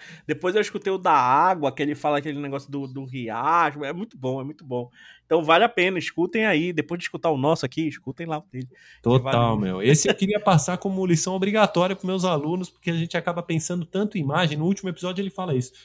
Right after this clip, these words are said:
Speaker 2: A gente pensa tanto em imagem e esquece o som, né? A gente esquece o som.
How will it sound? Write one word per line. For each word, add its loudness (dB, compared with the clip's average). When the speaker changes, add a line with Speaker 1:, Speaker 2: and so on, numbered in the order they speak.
Speaker 2:
A 0
gente 4
pensa 8
tanto 2
em 2
imagem 0
e 6
esquece 4
o -2
som, 2
né? -4
A -20
gente -8
esquece -10
o -20
som. -14